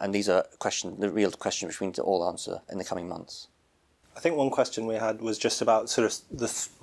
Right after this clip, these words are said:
Speaker 2: accuracy of swabs. So, like, the test that we're doing at the moment for staff, for patients, like, is there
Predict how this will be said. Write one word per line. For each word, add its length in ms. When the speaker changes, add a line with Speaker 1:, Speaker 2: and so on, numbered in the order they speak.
Speaker 2:
accuracy 540
of 80
swabs. 500
So, 220
like, 180
the 100
test 280
that 140
we're 120
doing 280
at 80
the 60
moment 300
for 120
staff, 280
for 120
patients, 580
like, 320
is 240
there 320